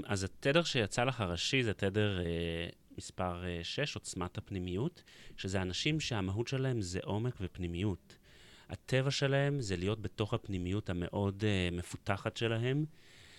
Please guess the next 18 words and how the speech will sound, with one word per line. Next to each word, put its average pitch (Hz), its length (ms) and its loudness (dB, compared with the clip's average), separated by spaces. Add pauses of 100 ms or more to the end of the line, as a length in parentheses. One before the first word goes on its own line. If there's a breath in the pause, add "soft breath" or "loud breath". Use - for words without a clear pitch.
(320 soft breath)
ואני 92 640 2
שומע 113 520 2
שאת 123 240 0
עובדת 113 720 0 (460)
עם 95 200 -2
קבוצה, 92 400 2 (760 soft breath)
שזה 95 160 -2
אומר 123 180 4
הרבה 117 240 2
שעות 131 300 0
להיות 107 180 2
עם 98 120 2
המ-, 92 260 -2
הרבה 92 300 2
אנשים. 92 440 0 (680 soft breath)
ואנשי 95 320 0
עוצמת 170 360 0
הפנימיות, 160 840 0